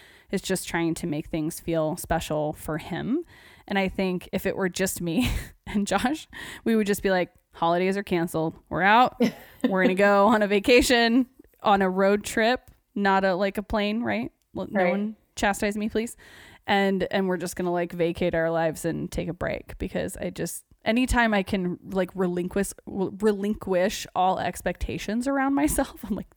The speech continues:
Speaker 1: "Let, let's do that. I need more of that." I think we all
Speaker 2: Absolutely.
Speaker 1: do. <laughs> So, but I think, you know, I just, I wanted to wrap with, you know, I,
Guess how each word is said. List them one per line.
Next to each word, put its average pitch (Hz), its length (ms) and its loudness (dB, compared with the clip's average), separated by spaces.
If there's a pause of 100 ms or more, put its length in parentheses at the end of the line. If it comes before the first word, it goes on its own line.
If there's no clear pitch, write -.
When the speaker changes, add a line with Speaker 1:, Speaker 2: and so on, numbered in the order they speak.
(140)
Speaker 1:
"Let, - 160 -12
let's 180 260 -4
do 185 160 -4
that. 107 260 -6 (680)
I 190 60 -2
need 180 200 -4
more 156 220 -2
of 165 80 -6
that." - 280 -8 (160)
I 160 60 -20 (140)
think 135 240 -8
we - 80 -6
all - 140 -8
Speaker 2:
Absolutely. - 180 -10
Speaker 1:
do. 214 140 -12
<laughs> 254 920 -2
So, 190 420 2
but - 100 2
I 277 140 6
think, - 220 0
you 330 100 6
know, 302 100 6
I 285 140 6
just, 294 280 -2
I 269 100 4
wanted 262 260 4
to 233 80 2
wrap 170 380 2
with, 170 340 -2 (320)
you 196 120 -4
know, 185 220 2
I, 202 320 2